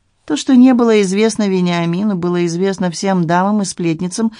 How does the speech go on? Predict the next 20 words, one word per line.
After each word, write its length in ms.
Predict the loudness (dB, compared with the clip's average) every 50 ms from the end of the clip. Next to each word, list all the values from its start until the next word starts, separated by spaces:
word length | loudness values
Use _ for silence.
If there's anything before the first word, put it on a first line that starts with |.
| -18 -18 _
Странстедета. 880 | -10 -6 -4 -2 2 2 2 2 0 -4 -6 -6 -6 -10 -12 -12 -20 -20 _ _ _ _ _ _ _ _ _ -20 -14 _
Педер 340 | -2 0 2 2 0 -2 -2
Олэйсон 640 | -4 -4 -2 0 0 0 0 -2 -2 -2 -4 -4 -4
слишком 400 | -4 -6 -6 -4 -4 -4 -4 -4
сильно 360 | -4 -4 -4 -2 -2 -2 -2
прижимает 580 | -2 -4 -4 -2 -2 -2 0 0 0 -2 -4
к 60 | -6 -8
себе 260 | -8 -4 -4 -2 -2
докторскую 600 | -2 -4 -4 -4 -6 -8 -8 -6 -6 -4 -4 -2
дочку. 480 | -2 -2 -2 -2 -4 -4 -6 -6 -6 -6 -10 -20 -20 -14 -6
Это 340 | -4 -4 -4 -4 -4 -4 -2
уже 300 | -2 -2 -2 -2 -4 -4
почти 460 | -2 -4 -4 -4 -8 -8 -4 0 0
неприлично. 880 | 0 0 0 -2 -2 -2 0 0 2 0 0 0 -4 -8 -10 -10 -12 -16 _ _ _ _ _ _ _ _ _ _ _ _ _ _ _
Биргит 480 | -6 -2 -2 -2 0 0 -2 -4 -4 -4
сообщила 540 | -4 -2 -2 -2 -4 -4 -4 -2 -2 -2 -2
Карне 480 | -2 -2 -2 -2 0 0 0 0 0
об 140 | 0 -2 -4
этих 260 | -4 -4 -6 -8 -8
слухах 460 | -8 -6 -6 -6 -6 -6 -8 -10 -12